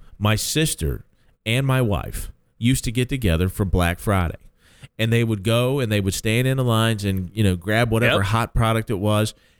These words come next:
Speaker 1: And
Speaker 2: I
Speaker 1: I'll
Speaker 2: used
Speaker 1: be
Speaker 2: to
Speaker 1: honest
Speaker 2: do
Speaker 1: with
Speaker 2: that
Speaker 1: you,
Speaker 2: with my
Speaker 1: it was
Speaker 2: kids.
Speaker 1: crazy. But it was kinda fun.
Speaker 2: Yeah.
Speaker 1: I mean, I, I,
Speaker 2: Yeah.
Speaker 1: I, I, you might call me sick and people are going, "I can't believe you think that was fun." I, I, I did. I thought it was fun.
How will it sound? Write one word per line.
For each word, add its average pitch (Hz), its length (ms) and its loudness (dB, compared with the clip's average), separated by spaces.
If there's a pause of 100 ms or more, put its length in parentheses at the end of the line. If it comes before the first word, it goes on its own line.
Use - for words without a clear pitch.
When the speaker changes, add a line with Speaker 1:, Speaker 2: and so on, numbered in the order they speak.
(180)
Speaker 1:
And 135 100 4
Speaker 2:
I - 20 4
Speaker 1:
I'll 151 60 4
Speaker 2:
used 147 80 2
Speaker 1:
be 147 60 2
Speaker 2:
to 143 60 2
Speaker 1:
honest 165 180 0
Speaker 2:
do 135 60 4
Speaker 1:
with 113 120 4
Speaker 2:
that 95 60 0
Speaker 1:
you, 87 140 -2 (100)
Speaker 2:
with 120 120 0
my 113 120 2
Speaker 1:
it - 160 -2
was 147 100 4
Speaker 2:
kids. - 60 -8
Speaker 1:
crazy. 147 280 0 (480)
But - 80 2
it 294 40 2
was 285 100 0
kinda 381 180 2
fun. 415 460 0 (220)
Speaker 2:
Yeah. 147 200 0 (300)
Speaker 1:
I 147 100 -2
mean, 202 140 2
I, 214 80 -2
I, 185 140 -4
Speaker 2:
Yeah. 175 520 0
Speaker 1:
I, 139 40 0
I, 127 120 -4
you 160 160 2
might 214 220 0
call 180 180 0
me 160 100 4
sick - 360 0
and 131 120 -4
people 156 260 0
are 139 100 2
going, 135 220 0
"I 123 140 0
can't 151 220 0
believe 131 300 2
you 123 80 0
think 135 180 -2
that 120 140 2
was 104 120 0
fun." 180 220 0 (400)
I, - 320 -2 (160)
I, - 100 -2
I - 40 0
did. 170 360 0
I 208 120 0
thought 214 160 0
it - 20 2
was 131 120 0
fun. 101 240 0